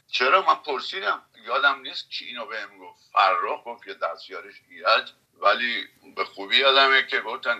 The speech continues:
این، اه، فیلمنامه رو بهرام بیضایی نوشته با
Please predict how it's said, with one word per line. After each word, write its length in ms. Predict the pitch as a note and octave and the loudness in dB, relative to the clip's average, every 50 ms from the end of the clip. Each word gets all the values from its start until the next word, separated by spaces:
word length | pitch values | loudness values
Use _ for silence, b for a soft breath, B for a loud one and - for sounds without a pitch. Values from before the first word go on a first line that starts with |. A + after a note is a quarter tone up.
| - - | -6 -16
این، 360 | - A2+ B2 A#2+ A#2 G#2+ G2+ | -16 -14 -14 -12 -12 -8 -6
اه، 520 | G2 F#2 F2 E2+ E2 E2 D2+ D2+ D#2 D2 C#2+ - _ _ _ _ - | -4 -2 -2 -2 -2 -4 -4 -4 -6 -8 -10 -16 _ _ _ _ -16
فیلمنامه 480 | - G#2 G2 F#2 F#2+ F#2+ F#2+ G2+ A2 B2 | -14 -14 -8 -4 -4 -2 0 0 0 0
رو 260 | B2 A#2 G#2+ F#2 - _ _ _ _ _ - | 0 -2 -6 -8 -12 _ _ _ _ _ -4
بهرام 440 | F#2 F#2 F2+ F2+ G2 G#2+ A2+ A2 G#2+ | 0 2 2 2 0 -4 -8 -12 -12
بیضایی 460 | G#2 F#2 F2 E2 F2+ F#2 F#2+ A2+ C#3+ | -14 -16 -14 -12 -12 -8 -6 -4 -2
نوشته 600 | D3+ C#3+ C#3 C#3+ C#3 - - - B2+ C3 C3 - _ b b b b | -2 -2 -2 -2 -4 -4 -4 -2 -4 -4 -4 -6 _ b b b b
با 400 | - F2 F2+ A2 - - - - | -2 0 2 2 2 2 -2 -4